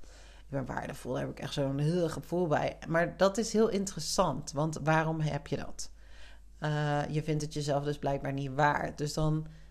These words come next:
Dus mocht je dus aanlopen tegen het stukje dat je moeite hebt met dromen, is het eigenlijk heel interessant om te kijken: wat zit daar nou onder? En heeft dat met een bepaald oordeel te maken?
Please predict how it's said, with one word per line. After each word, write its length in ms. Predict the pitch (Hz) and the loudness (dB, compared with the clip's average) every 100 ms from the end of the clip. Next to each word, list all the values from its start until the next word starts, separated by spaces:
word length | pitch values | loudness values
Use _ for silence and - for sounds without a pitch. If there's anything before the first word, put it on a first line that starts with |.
| - | -8
Dus 180 | - 160 | -4 0
mocht 380 | 165 208 - - | 4 6 6 4
je 100 | 208 | 6
dus 320 | 180 170 - | 4 2 4
aanlopen 840 | 156 180 233 214 220 220 214 220 | 8 10 10 10 8 6 4 4
tegen 360 | 220 170 180 180 | 4 2 2 -2
het 120 | 170 | -2
stukje 300 | - 165 165 | -4 -4 0
dat 160 | 156 156 | 0 2
je 80 | |
moeite 360 | 151 151 175 196 | 2 4 4 2
hebt 120 | 180 | 2
met 180 | 143 143 | 2 0
dromen, 440 | 147 139 170 185 | 2 6 6 6
is 140 | 147 - | 0 -2
het 120 | - | -4
eigenlijk 360 | 156 156 156 156 | 0 0 0 0
heel 140 | 135 | 0
interessant 480 | 143 135 143 135 139 | -2 -4 -6 -4 -4
om 120 | 139 | -6
te 80 | - | -4
kijken: 300 | 135 131 127 | -4 -4 -2
wat 200 | 143 143 | 0 0
zit 140 | 151 | 0
daar 160 | 143 139 | 0 0
nou 160 | 147 - | 0 2
onder? 380 | 220 240 175 - | 6 6 6 -2
En 200 | 147 139 | -6 -4
heeft 280 | 139 156 | -2 -2
dat 120 | 151 143 | -2 -2
met 180 | 135 | -4
een 100 | 139 | -4
bepaald 420 | 131 127 135 135 - | -4 -2 -2 -2 -2
oordeel 340 | 143 143 123 | 0 0 -2
te 140 | - - | -4 -6
maken? 440 | - - - - | -6 -6 -8 -10